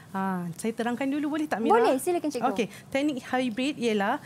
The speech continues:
Speaker 1: seni pergabungan antara
Speaker 2: Mm-mm.
Speaker 1: dua atau lebih media seni,
Speaker 2: Mm-mm.
Speaker 1: idea seni dan ia tiada batas. Pengkarya adalah penyelidik, okey, dan mengadaptasi kaedah saintifik dan konvensional.
Speaker 2: Mhm.
Speaker 1: Ah, kita pengkarya tu.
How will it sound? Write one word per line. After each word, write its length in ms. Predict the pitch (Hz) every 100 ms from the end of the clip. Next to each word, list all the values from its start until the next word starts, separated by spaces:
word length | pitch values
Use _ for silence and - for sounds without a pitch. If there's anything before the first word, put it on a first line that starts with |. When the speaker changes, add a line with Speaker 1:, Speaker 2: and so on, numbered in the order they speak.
| -
Speaker 1:
seni 400 | - 302 320 330
pergabungan 800 | - 233 214 208 214 202 226 370
antara 380 | 202 220 214 226
Speaker 2:
Mm-mm. 100 | 247
Speaker 1:
dua 220 | 277 247
atau 100 | 247
lebih 380 | 233 240 269 262
media 320 | 226 214 208
seni, 400 | - 175 180 294
Speaker 2:
Mm-mm. 460 | 220 226 190 233 392
Speaker 1:
idea 260 | 247 254
seni 460 | 262 - 208 277 349 - -
dan 140 | 233
ia 100 | 233
tiada 300 | 254 220 202
batas. 560 | 196 208 - 196 - - - - -
Pengkarya 480 | 233 254 254 302 277
adalah 480 | 240 220 247 226 -
penyelidik, 720 | - 285 269 254 247 277 202 - 170
okey, 320 | 185 247 349 - -
dan 160 | - 262
mengadaptasi 800 | 262 254 233 247 240 226 294 311
kaedah 320 | 226 226 247
saintifik 560 | 262 254 254 - - - - -
dan 160 | 233
konvensional. 880 | 240 240 226 226 220 - 220 202 180 175
Speaker 2:
Mhm. 320 | 233 233 294
Speaker 1:
Ah, 240 | 381 208 202
kita 400 | 190 - 320 262
pengkarya 480 | 247 233 226 214
tu. 160 | 190 180